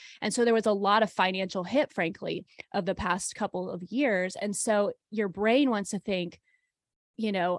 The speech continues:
which I personally feel like this is the devil s-, planting these seeds to keep you from the breakthrough. Like, I felt called to this extra abundance, yet all this new stuff was happening to make me be like, to, to s-, have to struggle just to have what we needed.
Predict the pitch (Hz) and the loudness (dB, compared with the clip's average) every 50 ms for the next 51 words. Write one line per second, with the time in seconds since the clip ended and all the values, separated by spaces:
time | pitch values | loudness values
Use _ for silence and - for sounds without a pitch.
0 | - - 208 214 208 - - - 226 247 269 - 240 233 - 214 196 - 190 185 | -2 -2 -2 -2 -2 -2 0 2 4 4 4 2 0 0 0 -2 -2 -2 -2 -2
1 | - 214 190 - - 202 175 - - 202 202 170 208 196 196 185 185 190 - - | -2 -4 -4 -4 -6 -8 -8 -6 -4 -4 -2 0 2 2 2 0 -2 -2 -4 -8
2 | - - - 247 240 247 240 247 226 214 196 190 190 - - 233 208 202 - - | -10 -2 2 4 4 4 4 2 0 -2 -2 -4 -4 -6 -4 -4 -4 -2 -4 -4
3 | - 202 - - - 208 196 - 202 180 - - 185 175 165 - - 202 190 - | -6 -8 -6 -4 -4 -4 -4 -2 -4 -6 -4 -4 -4 -4 -2 0 0 0 0 0
4 | 202 180 175 - - - 226 240 254 - 247 208 - - - 208 196 180 - 208 | -2 -4 -4 -4 0 2 4 4 4 4 4 2 2 2 2 2 2 2 0 -2
5 | 170 - - - - - 208 180 175 - 220 226 233 220 196 185 185 - - - | -2 -2 -4 -4 -4 -4 -4 -4 -2 2 2 2 2 2 0 -2 -4 -8 -12 -16
6 | - - - - _ _ - 190 202 202 196 196 - - - 226 233 240 233 226 | -20 -20 -20 -20 _ _ -4 0 2 4 4 2 2 2 4 6 6 6 6 4
7 | 226 214 - - 226 214 196 - - 262 240 233 233 208 - 240 - 196 - 208 | 2 0 0 0 0 0 0 2 2 2 4 4 2 0 2 2 2 2 0 -2
8 | 185 185 180 180 170 - _ _ _ _ _ - - 226 208 202 202 202 - 214 | -4 -2 -4 -4 -6 -10 _ _ _ _ _ -4 -2 0 2 2 2 0 0 -2
9 | 196 190 202 185 180 175 - - _ - - _ - - 226 208 - - - 262 | -4 -2 -2 0 0 -2 -4 -6 _ -20 -18 _ -2 0 0 0 -2 -4 -2 0
10 | 214 196 - - - - _ _ _ _ _ _ - 247 220 220 269 233 - - | 0 0 0 -6 -12 -16 _ _ _ _ _ _ -10 -8 -2 0 2 2 2 0
11 | 302 277 - - 254 247 247 262 214 226 - - 240 262 233 226 202 185 190 208 | -2 0 4 4 4 4 4 2 2 0 0 0 2 4 4 4 2 2 2 0
12 | 202 170 190 202 170 185 208 302 440 453 349 214 143 160 180 165 | 2 2 0 -2 -2 2 4 4 6 6 6 6 4 2 0 -2